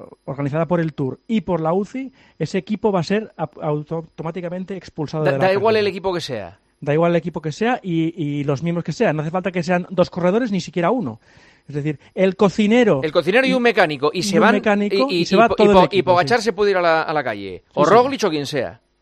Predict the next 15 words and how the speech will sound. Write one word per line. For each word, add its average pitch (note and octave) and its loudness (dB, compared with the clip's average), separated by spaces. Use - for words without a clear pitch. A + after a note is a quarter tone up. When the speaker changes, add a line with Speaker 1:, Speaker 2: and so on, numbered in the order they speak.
Speaker 1:
Sí, D#3+ -8
señor. A2+ -16
Speaker 2:
Es C#3 -10
que D3+ -4
es D3+ -4
muy, D3 -4
muy, C#3+ -6
eh, B2+ -6
eh, - -6
es C#3 -8
muy D3+ -4
drástica E3 -2
la, A#2 -2
la B2 -2
medida, D#3 -2